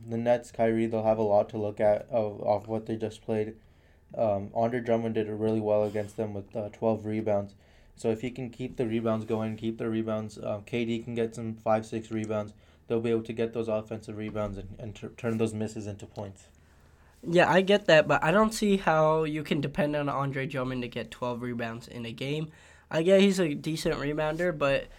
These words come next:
Speaker 2: the thing about Andre Drummond, and I think all N B A fans know this, is that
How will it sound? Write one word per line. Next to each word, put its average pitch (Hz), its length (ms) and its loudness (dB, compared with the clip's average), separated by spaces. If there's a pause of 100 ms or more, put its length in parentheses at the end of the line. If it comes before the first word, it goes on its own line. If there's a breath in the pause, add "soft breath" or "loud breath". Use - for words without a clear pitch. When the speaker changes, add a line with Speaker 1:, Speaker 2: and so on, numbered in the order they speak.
(160 loud breath)
Speaker 2:
the - 80 -8
thing 240 200 0
about 254 240 -2
Andre 170 300 0
Drummond, 139 500 0
and 135 140 -4
I 135 80 -4
think 135 280 -6
all 131 180 0
N 131 160 0
B 131 100 -2
A 131 80 -2
fans 135 380 -4
know 135 180 -2
this, 147 200 -2
is 147 140 -6
that 135 220 -2